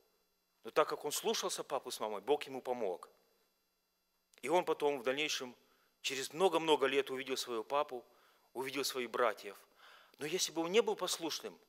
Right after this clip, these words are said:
не слушался бы своего папу с мамой, не слушался бы Господа, он бы, наверное, их не увидел бы. Также помните царь Давид, когда он был еще молодым, вот такой, наверное, как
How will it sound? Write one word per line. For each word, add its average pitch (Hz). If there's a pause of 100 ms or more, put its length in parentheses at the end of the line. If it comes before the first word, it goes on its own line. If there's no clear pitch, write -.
(580)
не 127
слушался 208
бы 156
своего 143
папу 117
с -
мамой, 92
не 107
слушался 170
бы 143
Господа, 113 (760)
он 117
бы, 123
наверное, 120
их 110
не 113
увидел 101
бы. 80 (1120)
Также 147
помните 147 (400)
царь 135
Давид, 113 (720)
когда 135
он 139
был 139
еще 123
молодым, 117
вот 120
такой, 127
наверное, 117
как -